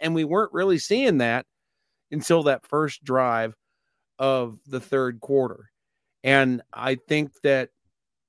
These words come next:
it brings up another question that I wanted to mention today.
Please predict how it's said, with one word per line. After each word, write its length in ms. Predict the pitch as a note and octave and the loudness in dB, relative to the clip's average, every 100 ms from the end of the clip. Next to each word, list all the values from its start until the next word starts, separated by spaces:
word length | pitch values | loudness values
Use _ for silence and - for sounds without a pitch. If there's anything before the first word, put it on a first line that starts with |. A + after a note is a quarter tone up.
| _ _ _ _ | _ _ _ _
it 180 | D3+ C3+ | -14 -14
brings 500 | C3+ D#3 F3 F#3 D#3 | -8 -2 0 0 2
up 220 | E3+ E3 - | 4 2 -2
another 420 | D3 D3 D3 D3 | -2 0 0 -4
question 460 | - D3 C#3 - C#3 | -2 -2 -2 -4 -4
that 160 | B2+ | -2
I 180 | B2+ C#3 | 0 -2
wanted 440 | B2+ C3+ C#3 C3 | -2 -4 -2 -2
to 60 | A#2+ | -2
mention 440 | C3+ D3 - B2 | -2 -2 -4 -8
today. 560 | A2+ B2 A#2 A2 G2 | -6 -4 -2 -2 -6